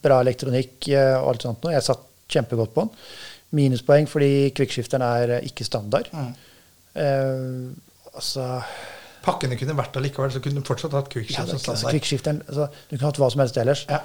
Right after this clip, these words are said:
Speaker 1: men den quickshifteren sk-, den skulle den hatt.
Speaker 2: Mm.
Speaker 1: Ikke at det ødelegger sykkelen, men det,
Speaker 2: Nei.
Speaker 1: det er bare sånn, jeg, jeg tar det som en selvfølge på en sånn sykkel, at det skal være. Til og med B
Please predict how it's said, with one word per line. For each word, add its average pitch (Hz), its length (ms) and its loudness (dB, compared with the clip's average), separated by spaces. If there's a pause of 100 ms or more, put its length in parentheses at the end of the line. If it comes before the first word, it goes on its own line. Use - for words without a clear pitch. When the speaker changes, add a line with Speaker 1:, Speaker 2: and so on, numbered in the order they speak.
(180)
Speaker 1:
men 143 120 0
den 143 100 2
quickshifteren 135 460 -2
sk-, - 200 -8
den 139 100 -2
skulle 131 220 0
den 110 80 -4
hatt. 131 240 -4 (140)
Speaker 2:
Mm. 131 160 -4 (120)
Speaker 1:
Ikke 135 240 -4
at 117 120 -4
det 123 400 0
ødelegger 113 380 0
sykkelen, 120 260 -4
men 131 120 0
det, 123 180 2
Speaker 2:
Nei. 170 120 2
Speaker 1:
det 135 100 2
er 127 40 2
bare 127 140 0
sånn, 123 180 0 (360)
jeg, 156 200 -2 (100)
jeg 170 140 0
tar 131 140 2
det 127 80 0
som 113 60 -4
en 131 220 0
selvfølge 110 420 -6
på 120 60 -6
en 123 80 0
sånn 120 160 0
sykkel, 143 300 -2
at - 500 -20
det 120 120 -2
skal 117 220 0
være. 123 140 -4 (580)
Til 143 120 0
og 127 60 0
med 123 100 2
B 135 40 8